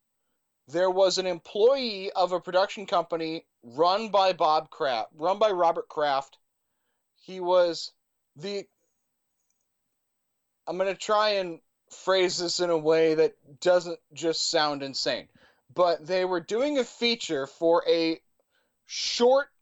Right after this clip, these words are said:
video series of the Do Your Job Patriots, and the person that they were profiling was an advanced scout, and allegedly they were credentialed by the Cleveland Browns.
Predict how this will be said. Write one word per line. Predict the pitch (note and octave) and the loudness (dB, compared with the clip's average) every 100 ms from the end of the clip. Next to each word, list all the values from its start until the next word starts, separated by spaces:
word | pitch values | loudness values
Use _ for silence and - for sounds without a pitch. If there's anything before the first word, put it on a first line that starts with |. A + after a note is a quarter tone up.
| - | -18
video | E3 G3+ G#3 F#3+ | -10 -6 -2 0
series | F3+ E3+ E3 D#3+ D#3+ | 0 0 0 -2 -2
of | F3 D#3 | -4 -4
the | |
Do | D#3 F#3+ | -6 -6
Your | A3 G#3+ G3+ | -2 2 2
Job | F#3+ F3 E3 - | 4 2 2 0
Patriots, | E3 C#3+ - G#2+ A#2 C#3+ | -6 -6 -8 -8 -8 -8
and | D3+ | -8
the | |
person | C#3+ G3 G#3+ - G3 | -2 -2 0 -2 -2
that | F#3 C#3+ | 0 0
they | C#3 F3 E3+ | 2 2 2
were | E3 D#3+ D#3 - _ _ _ _ _ _ _ _ _ _ _ _ _ _ | 2 2 2 -4 _ _ _ _ _ _ _ _ _ _ _ _ _ _
profiling | - A#3 A3+ F#3+ F3 E3+ E3 | 2 2 4 2 2 0 0
was | E3 E3 | 0 0
an | E3+ | -4
advanced | D#3 D3+ F#3 - - | -6 -2 -2 -4 -8
scout, | - E3 G#2 - _ _ _ _ _ - | -2 -2 -2 -6 _ _ _ _ _ -12
and | E3+ E3 | -10 -4
allegedly | E3+ E3+ G#3 C#4+ A#3 E3 C#3 C3+ D#3 _ _ - | -2 0 0 0 -2 -8 -10 -10 -14 _ _ -6
they | F3 | 0
were | F3+ E3+ | 0 -2
credentialed | - E3+ G3 A#3+ - C4 G3+ D3 - | -4 -4 -2 -2 0 -2 -2 -4 0
by | F3 A3 C#4+ C#4+ | 2 4 2 -2
the | C4+ | -8
Cleveland | - B3+ A#3 A#3 | -8 -6 -4 -4
Browns. | F3 F3 C3+ B2 D3+ - | -2 -2 -2 -6 -10 -18